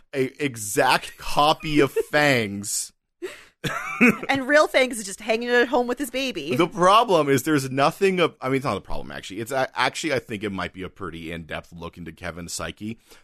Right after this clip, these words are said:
Speaker 1: Nothing about Finn is substantially different from Fangs.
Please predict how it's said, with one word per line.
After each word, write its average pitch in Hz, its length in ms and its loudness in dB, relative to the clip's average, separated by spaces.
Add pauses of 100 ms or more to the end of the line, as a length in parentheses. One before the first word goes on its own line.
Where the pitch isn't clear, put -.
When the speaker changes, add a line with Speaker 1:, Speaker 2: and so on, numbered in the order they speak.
Speaker 1:
Nothing 147 400 0
about 175 180 0
Finn 120 260 -2
is 117 120 -2
substantially 104 600 -6
different 98 380 -10
from 92 160 -12
Fangs. 80 680 -10